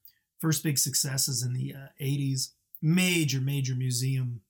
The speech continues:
play ever since then, the nineties, the aughts, oh ohs, and this decade, the teen, the tweens.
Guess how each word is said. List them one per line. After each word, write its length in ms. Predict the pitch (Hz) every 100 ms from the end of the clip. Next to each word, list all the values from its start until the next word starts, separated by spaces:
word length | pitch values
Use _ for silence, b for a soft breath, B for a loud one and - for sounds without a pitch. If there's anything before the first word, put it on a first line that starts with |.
| b b b b _
play 340 | 143 135 131 151
ever 200 | 135 123
since 360 | - 135 131
then, 220 | - 131
the 80 | 127
nineties, 760 | 127 123 127 127 131 127 123 120
the 260 | 131 135 -
aughts, 500 | 139 131 139 - - -
oh 180 | 147 135 175
ohs, 540 | 131 127 139 135 - b b b b b _
and 200 | 160 147
this 200 | 147 147
decade, 540 | - 143 135 135 143 135
the 240 | 135 127 -
teen, 320 | - 165 147
the 80 | 139
tweens. 720 | 135 185 180 160 165 170 170